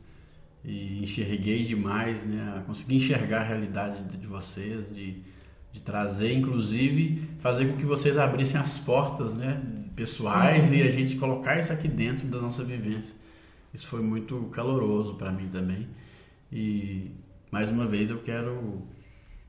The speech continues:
Speaker 1: dizer que meu compromisso, seja educacional, seja profissional, e agora e no futuro,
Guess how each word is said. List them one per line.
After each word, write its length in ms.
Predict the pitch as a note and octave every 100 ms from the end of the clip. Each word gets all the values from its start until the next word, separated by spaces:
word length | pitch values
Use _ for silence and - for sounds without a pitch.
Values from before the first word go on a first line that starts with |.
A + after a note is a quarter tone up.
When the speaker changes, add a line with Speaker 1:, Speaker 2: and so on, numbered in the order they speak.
| - - A#2
Speaker 1:
dizer 400 | G2+ F#2 F#2 F#2+
que 120 | G#2+
meu 180 | G#2 G#2
compromisso, 880 | G#2+ A2+ G#2+ G2+ G2+ G2+ G#2+ F#2 F2+ - - - - -
seja 320 | - G#2 G2+ G2 F#2 - - -
educacional, 1080 | - F2+ - - G2 G2 G#2+ A#2 A#2 G#2+ - - -
seja 220 | - G2+ G2+
profissional, 840 | - G#2 - G2 G2 G2 G#2+ G#2+
e 100 | A2
agora 800 | G2+ F#2+ G#2 A#2+ A2+ - - - - -
e 60 | A2
no 100 | G#2+
futuro, 640 | - G#2+ - A#2 D3 D3